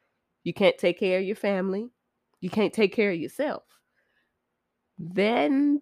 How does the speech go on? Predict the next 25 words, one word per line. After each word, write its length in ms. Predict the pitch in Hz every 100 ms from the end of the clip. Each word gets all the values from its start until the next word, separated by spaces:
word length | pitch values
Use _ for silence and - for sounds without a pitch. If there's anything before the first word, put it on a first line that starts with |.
| -
you 200 | - 214
should 300 | - 233 -
seek 480 | - - 175 - - _
professional 580 | 180 170 123 131 151 180
help. 280 | 254 - - - _ _ _ _ _ _ _ _ _ _ _
You 140 | - 190
have 220 | 214 214
to 120 | 185
really 320 | 175 190 208
sit 320 | 220 - 220 190
with 160 | 208
yourself 400 | 175 175 170 165
and 100 | 165
say, 200 | - 143
"Do 380 | 143 147 156 -
I 180 | 151 156
need 480 | 147 151 147 170 - _ _ _
professional 640 | 202 202 - 147 - 185
help?" 280 | 233 - - _ _ _ _ _ _ - -
And 160 | 156
if 200 | 151 -
you 300 | 208 247 240 _ _
have 320 | 180 180 175 _ _
thoughts 600 | 180 202 - - - - _ _ _ _ _ _ _ -
of 680 | 165 165 160 151 156 -